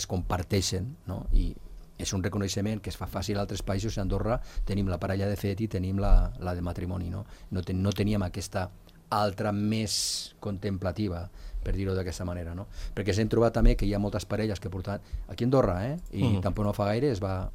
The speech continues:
Speaker 1: es va debatre d'algun cas de que, eh,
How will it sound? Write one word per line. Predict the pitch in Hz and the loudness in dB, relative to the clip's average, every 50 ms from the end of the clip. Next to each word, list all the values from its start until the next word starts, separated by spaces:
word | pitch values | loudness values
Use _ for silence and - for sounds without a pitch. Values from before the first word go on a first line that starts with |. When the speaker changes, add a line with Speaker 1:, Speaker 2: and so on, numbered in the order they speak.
| - | -4
Speaker 1:
es | 92 90 | -4 -2
va | 98 95 | 0 0
debatre | 98 98 101 98 95 104 123 131 131 - - - - - - - | 0 0 0 0 0 -2 -2 -2 -4 -4 -8 -8 -10 -8 -8 -6
d'algun | - 101 98 95 95 98 - 101 95 92 95 98 98 95 - | -4 -2 0 0 0 -2 -2 -4 -4 -2 -2 -2 -4 -4 -4
cas | - 104 117 123 147 - - - - - - - - - - - | -2 -2 0 0 -2 -4 -8 -10 -12 -16 -18 -16 -10 -10 -8 -4
de | 101 95 95 | -2 -2 -2
que, | 95 - 104 95 92 92 92 90 90 87 87 87 85 87 90 95 | -2 -2 -2 -2 0 0 -2 -2 -2 -2 -4 -4 -4 -6 -8 -8
eh, | 107 135 - - - - | -10 -14 -18 -20 -16 -12